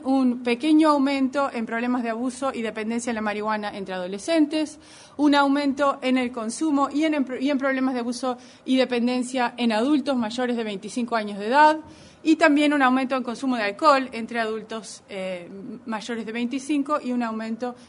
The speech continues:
en accidentes de tránsito. Pero de vuelta, Estados Unidos es,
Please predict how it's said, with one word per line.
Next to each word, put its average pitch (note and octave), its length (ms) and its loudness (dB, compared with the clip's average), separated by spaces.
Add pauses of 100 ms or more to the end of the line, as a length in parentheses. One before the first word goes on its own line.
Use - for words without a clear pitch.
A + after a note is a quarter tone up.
en A3+ 80 -6
accidentes G3+ 720 -8
de F#3 100 -12
tránsito. E3 540 -12 (580)
Pero F4 160 -2
de F4 80 0
vuelta, C#4+ 460 -2 (380)
Estados E4 420 2
Unidos D#4+ 560 0
es, C#4 320 -2